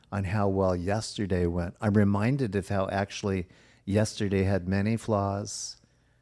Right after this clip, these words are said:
I failed in many ways. But I know that the story isn't over.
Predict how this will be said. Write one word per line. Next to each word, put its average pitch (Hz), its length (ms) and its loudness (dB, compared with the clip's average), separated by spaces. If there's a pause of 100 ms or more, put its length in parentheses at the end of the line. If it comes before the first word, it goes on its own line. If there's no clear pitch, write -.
(220)
I 104 140 0
failed 101 400 2
in 95 160 -2
many 107 240 0
ways. 107 640 -4 (1300)
But 110 220 0
I 113 120 2
know 110 680 2 (580)
that 104 200 -6
the 101 100 0
story 104 800 0 (180)
isn't 101 540 0 (160)
over. 98 720 0